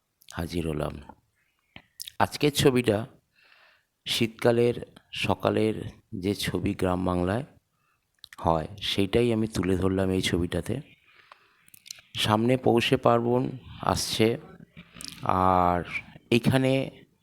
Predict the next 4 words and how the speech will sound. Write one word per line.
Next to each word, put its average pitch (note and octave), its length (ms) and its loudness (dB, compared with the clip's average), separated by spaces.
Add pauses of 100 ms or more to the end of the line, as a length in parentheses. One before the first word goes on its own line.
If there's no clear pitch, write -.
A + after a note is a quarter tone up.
(380)
আমরা A2 520 8 (680)
যে, G2+ 480 4 (640)
আহ, F2+ 600 0
স-, - 320 0